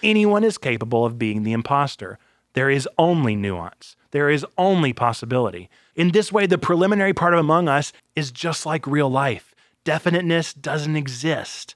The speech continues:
beyond the miraculous grace offered by Jesus. So what?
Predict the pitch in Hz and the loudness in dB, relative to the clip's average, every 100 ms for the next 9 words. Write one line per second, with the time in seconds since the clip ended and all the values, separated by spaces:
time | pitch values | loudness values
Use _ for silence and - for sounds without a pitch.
0 | _ _ - 127 127 135 139 123 120 110 | _ _ -8 -4 -2 0 -2 -2 -2 -2
1 | 123 135 123 110 - 120 110 104 - - | -4 -4 -4 -6 -6 -8 -6 -6 -10 -8
2 | 113 101 104 98 95 95 98 90 87 - | -6 -6 -8 -10 -10 -12 -14 -16 -18 -20
3 | - - 233 233 226 170 | -8 0 2 2 0 0